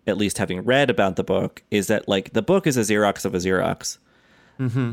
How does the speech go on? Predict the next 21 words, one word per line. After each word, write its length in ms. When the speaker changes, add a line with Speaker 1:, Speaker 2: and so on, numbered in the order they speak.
Speaker 1:
that 140
Speaker 2:
mm-hmm. 60
Speaker 1:
is 160
just, 300
you 80
know, 340
hitting 680
the 100
beats 500
hit 340
by, 260
like, 300
Gone 280
Girl 520
and 160
then 240
everything 460
subsequent 520
to 80
that. 380
But 400